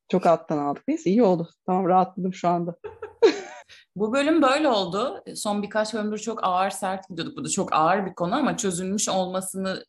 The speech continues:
Speaker 2: e, çözülmüş olması bizi, e, mutlu etti. O yüzden aslında bunu tercih ettik. Gelecek bölüm yine zaten upuzun, e, karanlık, iğrenç şeylerden <laughs> bahsetmeye devam edeceğiz.
Speaker 1: Of.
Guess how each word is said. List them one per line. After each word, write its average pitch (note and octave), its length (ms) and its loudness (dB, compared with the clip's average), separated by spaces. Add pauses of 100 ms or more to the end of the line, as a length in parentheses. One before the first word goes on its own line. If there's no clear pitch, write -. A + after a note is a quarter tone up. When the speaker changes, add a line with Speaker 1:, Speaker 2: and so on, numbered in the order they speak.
Speaker 2:
e, E3+ 380 -4
çözülmüş F3+ 480 -2
olması F#3 480 -2 (120)
bizi, D3+ 240 -10
e, D3+ 400 -4
mutlu E3 340 -2
etti. D#3 420 -4
O F3+ 100 0
yüzden D#3+ 240 0
aslında D#3 380 -2
bunu D#3+ 160 -2
tercih D#3 380 -2
ettik. C#4+ 400 -10 (280)
Gelecek G3+ 420 -2
bölüm G3 160 0
yine G3 220 2
zaten G#3 560 0
upuzun, G#3 600 -4
e, F#3 300 -2
karanlık, F#3 680 0
iğrenç F#3+ 400 0
şeylerden E3 640 0
<laughs> - 0 -
bahsetmeye G#3 760 -4
devam D#3+ 360 0
edeceğiz. - 560 -16 (840)
Speaker 1:
Of. - 580 0